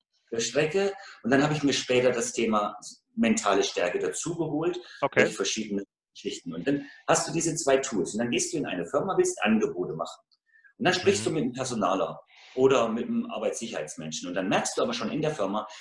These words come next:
Speaker 1: hier gibt es einen Großteil von Menschen, wie sagt Tobi
Speaker 2: Mhm.
Speaker 1: Beck immer so schön, die sind gefühlt schon tot.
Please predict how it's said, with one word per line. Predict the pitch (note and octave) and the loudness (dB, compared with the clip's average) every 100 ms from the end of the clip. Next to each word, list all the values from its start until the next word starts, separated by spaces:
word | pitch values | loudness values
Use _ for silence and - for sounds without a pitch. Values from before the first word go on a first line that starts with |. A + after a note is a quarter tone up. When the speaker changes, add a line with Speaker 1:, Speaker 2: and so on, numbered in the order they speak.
| - | -6
Speaker 1:
hier | G#2 | -2
gibt | C3+ C3 | -2 -2
es | A2+ | -4
einen | - G2 F#2 | -4 -6 -4
Großteil | A2+ - - B2+ | -2 -2 -2 -2
von | A#2+ | -2
Menschen, | F#2+ G2+ G#2+ G2 B2+ - _ _ _ _ _ | 0 0 -2 -4 -6 -10 _ _ _ _ _
wie | G#2+ | -2
sagt | - A2 - | 0 0 0
Tobi | G2+ G2 | -2 2
Speaker 2:
Mhm. | |
Speaker 1:
Beck | G2+ | 2
immer | G#2 F#2+ | 2 2
so | F#2 | 0
schön, | F2 F#2 F#2 - - - | -2 -2 -4 -6 -14 -2
die | |
sind | G2 G#2+ A#2 | 2 6 6
gefühlt | G#2+ - C3 C3+ | 4 4 4 6
schon | A2+ G2 - | 2 -2 -2
tot. | - G2+ - | 2 4 2